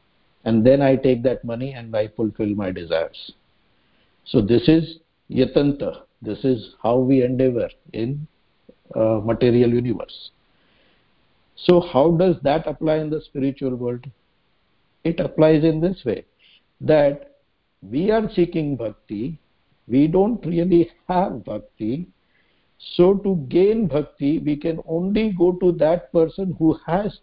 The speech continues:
bhakti, which is basically the Lord or his representative. And to, when we approach him, we do not perform service the way we want. The,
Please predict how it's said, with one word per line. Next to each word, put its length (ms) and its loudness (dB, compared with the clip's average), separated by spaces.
bhakti, 580 -6
which 200 2
is 140 4
basically 520 0
the 160 2
Lord 400 0
or 200 -2
his 420 0
representative. 960 -2
And 320 0
to, 300 4
when 380 2
we 220 4
approach 440 0
him, 420 -2
we 200 0
do 120 -2
not 360 -6
perform 460 -2
service 500 -2
the 120 2
way 200 4
we 260 0
want. 320 -2
The, 260 -4